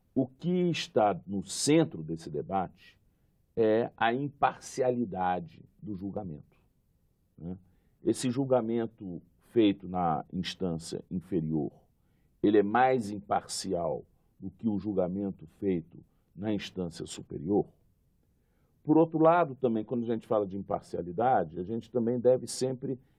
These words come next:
lembrar na necessidade de haver um duplo grau de jurisdição, porque o duplo grau de jurisdição, ele é uma garantia da imparcialidade também.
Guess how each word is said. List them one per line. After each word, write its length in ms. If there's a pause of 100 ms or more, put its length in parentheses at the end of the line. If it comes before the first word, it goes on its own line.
(140)
lembrar 680 (300)
na 100
necessidade 680
de 60
haver 240
um 100
duplo 400
grau 320
de 140
jurisdição, 840 (440)
porque 180
o 80
duplo 340
grau 320
de 140
jurisdição, 760
ele 440
é 180
uma 220
garantia 560
da 100
imparcialidade 960
também. 380